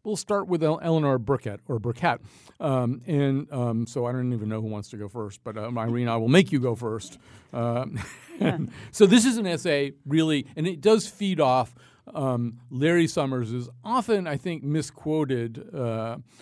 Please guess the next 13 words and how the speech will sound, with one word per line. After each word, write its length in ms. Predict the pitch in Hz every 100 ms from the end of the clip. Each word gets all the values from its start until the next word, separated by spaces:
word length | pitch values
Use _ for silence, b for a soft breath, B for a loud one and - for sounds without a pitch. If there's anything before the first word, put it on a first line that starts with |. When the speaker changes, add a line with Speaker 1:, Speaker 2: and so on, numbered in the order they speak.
| B
Speaker 1:
alleged 500 | 139 147 160 151 -
contention 640 | 151 120 110 107 139 117 120
that 180 | 107
women's 360 | - 127 117 117
brains 480 | 101 113 110 113 107
work 220 | 113 104
differently 340 | 110 95 113
than 240 | 104 95 123
men's, 440 | 190 190 180 165
and 180 | 135 117
therefore 400 | 110 104 110 107
they're 160 | 101 101
not 280 | 104 104